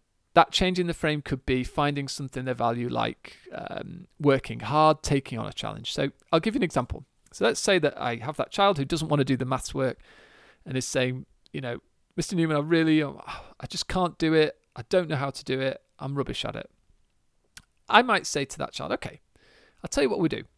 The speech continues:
I'm not gonna mark this work that you do. I don't care if you get every question wrong. Doesn't matter to me how many, uh, uh, w-, what mark you get. If you want me to look at it at the end, I'll look at it, but this is up to you, okay? But what I would like you to do is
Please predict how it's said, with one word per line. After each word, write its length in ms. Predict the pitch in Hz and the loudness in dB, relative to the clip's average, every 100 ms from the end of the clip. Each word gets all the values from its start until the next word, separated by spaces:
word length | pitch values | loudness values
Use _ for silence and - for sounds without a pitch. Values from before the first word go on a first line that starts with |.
| _ _ _ _ _ _ _ - | _ _ _ _ _ _ _ -2
I'm 120 | 220 254 | 0 2
not 140 | 202 | 2
gonna 140 | 208 | 2
mark 320 | 190 180 175 - | 4 4 2 0
this 180 | 156 | -4
work 220 | - 147 147 | 4 4 2
that 120 | - | -6
you 100 | 123 | -6
do. 340 | 110 107 170 - | -4 -4 -6 -6
I 120 | 190 | 0
don't 180 | 196 175 | 0 0
care 240 | - 151 156 | 2 4 4
if 140 | 147 | 2
you 80 | 135 | 0
get 240 | 131 - - | -2 -2 -2
every 280 | 143 147 | -2 -2
question 480 | 139 127 - - 113 | -2 -2 -2 -6 0
wrong. 340 | 175 190 190 - - _ _ _ _ | 4 4 2 -8 -20 _ _ _ _
Doesn't 240 | - 190 180 | 2 2 4
matter 160 | 165 | 2
to 140 | 151 156 | 2 -2
me 140 | 147 | 0
how 120 | 131 | 0
many, 400 | 135 131 123 120 - _ _ _ _ | -2 -2 -4 -8 -14 _ _ _ _
uh, 320 | - 110 113 - | -6 -2 -2 -6
uh, 300 | - - - - _ - | -10 -12 -12 -14 _ -12
w-, 160 | 151 175 | -10 -4
what 240 | 160 180 | 4 4
mark 160 | 156 165 | 4 0
you 80 | 120 | -2
get. 180 | - - _ _ _ - _ _ _ | -8 -12 _ _ _ -20 _ _ _
If 160 | - - | -4 4
you 60 | 185 | 8
want 160 | 254 | 8
me 40 | 185 | 8
to 100 | 170 | 0
look 120 | - | 0
at 60 | 160 | 0
it 80 | |
at 60 | 139 | 0
the 100 | 143 | -2
end, 160 | 139 131 | 0 0
I'll 80 | |
look 240 | 127 143 - | 0 -4 -2
at 80 | 139 | -2
it, 180 | - _ _ _ | -2 _ _ _
but 140 | - 135 | -4 -4
this 180 | 135 135 | -4 -8
is 80 | |
up 80 | 123 - | -10 -10
to 120 | 110 | -10
you, 100 | 101 | -10
okay? 260 | 120 - - _ _ _ - - _ _ _ _ _ _ _ _ | -12 -16 -18 _ _ _ -20 -20 _ _ _ _ _ _ _ _
But 140 | - 196 | -2 0
what 100 | 262 | 4
I 160 | 262 | 4
would 140 | 240 220 | 4 4
like 180 | 208 165 | 2 2
you 140 | 175 | -4
to 140 | - 160 | -4 -6
do 200 | 120 113 | -4 -4
is 360 | 127 - - | -6 -6 -10